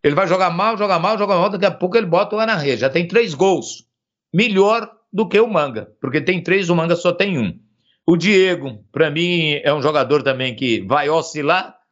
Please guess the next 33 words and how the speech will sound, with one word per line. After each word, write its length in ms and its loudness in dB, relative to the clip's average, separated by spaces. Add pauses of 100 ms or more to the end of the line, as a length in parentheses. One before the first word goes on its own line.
(440)
Daqui 180 2
a 80 2
pouco 240 -4
pode 220 0
entrar 420 -2
o 40 -10
Dadá, 520 0
pode 260 -4
entrar 260 0
outro, 280 2
ele 140 0
pode 260 0
sobrar. 640 -2 (640)
É, 720 4
o 100 2
Dadá, 600 -2 (260)
Dadá, 340 -2
a 40 -2
gente 160 -8
tá 120 -2
muito 180 0
empolgado 760 0
com 160 -6
a 80 0
entrada 400 0
dele 300 0
aqui, 400 0
outra 460 2
ali, 460 -4 (320)
mas 120 0
é 80 2
melhor 240 4
esperar. 720 -4